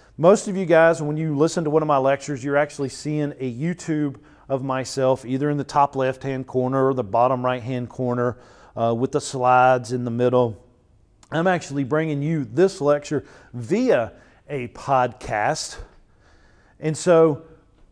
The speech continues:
I want you to see what it's like. Hopefully you guys aren't sitting at the computer listening to this.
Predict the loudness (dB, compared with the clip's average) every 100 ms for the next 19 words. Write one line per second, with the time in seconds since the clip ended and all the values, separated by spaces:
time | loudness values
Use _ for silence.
0 | _ -4 -2 -2 -4 -8 -8 -6 -4 -4
1 | -6 -8 -8 -8 -12 -20 -20 _ _ _
2 | _ _ 6 6 6 -4 -4 -2 2 2
3 | 2 0 -4 -20 _ _ _ 0 0 -2
4 | 0 0 0 -6 -6 -8 -10 -8 -4 -2
5 | -2 -4 -4 -12 -12 -12 -12 -12 -14 -20